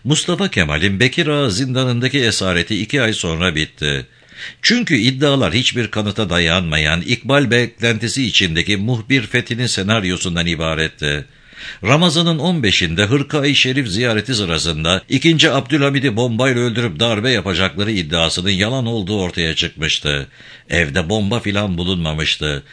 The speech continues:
Yine de Mustafa Kemal'i Şam'a sürgün gönderdiler. Dipnot. Taraf gazetesi on altı Temmuz iki bin sekizde manşet attı. Bin dokuz yüz yirmi üçte kuruldu, iki bin sekizde arınıyor. Ergenekon terör örgütünün bir numarasını şöyle tanımlıyordu:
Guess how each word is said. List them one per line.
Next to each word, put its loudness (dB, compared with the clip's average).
Yine 0
de 2
Mustafa -2
Kemal'i 0
Şam'a 0
sürgün -2
gönderdiler. -2
Dipnot. 0
Taraf 4
gazetesi 2
on 0
altı 2
Temmuz 0
iki 0
bin 0
sekizde 0
manşet 2
attı. -2
Bin 4
dokuz 0
yüz 0
yirmi 0
üçte 0
kuruldu, -2
iki 0
bin 2
sekizde 0
arınıyor. 0
Ergenekon 2
terör 0
örgütünün -2
bir 4
numarasını -2
şöyle 0
tanımlıyordu: -2